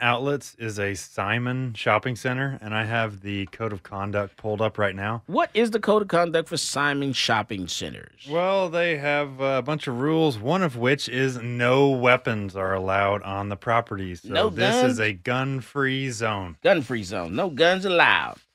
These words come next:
Speaker 1: Mm-hmm.
Speaker 2: Okay.
Speaker 1: So he shouldn't have been there with that gun.
Speaker 2: Wasn't supposed to be there. It was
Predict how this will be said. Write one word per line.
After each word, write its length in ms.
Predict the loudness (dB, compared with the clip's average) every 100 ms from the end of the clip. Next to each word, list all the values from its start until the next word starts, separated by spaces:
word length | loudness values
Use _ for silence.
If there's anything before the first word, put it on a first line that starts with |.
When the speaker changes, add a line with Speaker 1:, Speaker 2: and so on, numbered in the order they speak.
| -20
Speaker 1:
Mm-hmm. 800 | -18 -16 -18 _ _ _ -20 -14
Speaker 2:
Okay. 240 | -8 -8 -10 _ _ _ _ _ _ _ _ _ _ _ _ _ -20 -20 _ _ _ _
Speaker 1:
So 120 | -4 -4
he 100 | -2
shouldn't 240 | -2 -4
have 80 | 0
been 160 | 0
there 160 | 2 0
with 100 | 2
that 220 | 2 2
gun. 340 | 0 0 -2 -6
Speaker 2:
Wasn't 220 | -8 -6
supposed 300 | -2 -2 -2
to 40 |
be 120 | -4 -4
there. 180 | -4
It 40 | -6
was 140 | -10